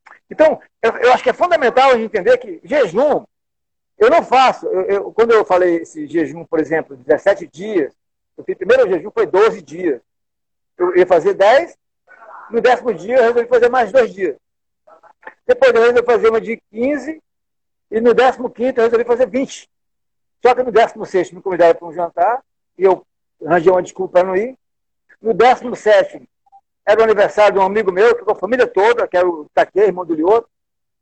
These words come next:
E eu falei, "Pô, já, já, segundo a família, que eu digo não", eu falei, "Olha, peraí, vou parar por aqui, porque eu também tenho que me preocupar com a saúde social", né?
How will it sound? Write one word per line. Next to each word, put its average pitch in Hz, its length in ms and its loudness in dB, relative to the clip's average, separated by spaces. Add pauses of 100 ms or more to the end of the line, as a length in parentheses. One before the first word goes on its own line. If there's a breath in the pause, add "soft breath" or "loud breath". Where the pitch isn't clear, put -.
(200)
E 170 60 0
eu 202 100 4
falei, 226 180 -2
"Pô, 247 200 4
já, 175 200 0
já, 190 360 0
segundo 202 500 0
a 190 60 4
família, 208 480 -2
que - 80 -2
eu 196 80 2
digo 180 240 -6
não", 208 340 -2
eu 190 100 -20
falei, 180 200 2
"Olha, 127 160 -8
peraí, 147 240 -2
vou 156 100 -8
parar 151 320 4
por 156 160 -8
aqui, 214 460 -6
porque 202 240 -8
eu 214 200 2
também 196 300 -4
tenho - 40 -20
que 214 80 -14
me - 40 -20
preocupar 185 520 0
com 196 120 -8
a 175 60 -4
saúde 185 420 0
social", 180 580 2 (720)
né? 170 280 0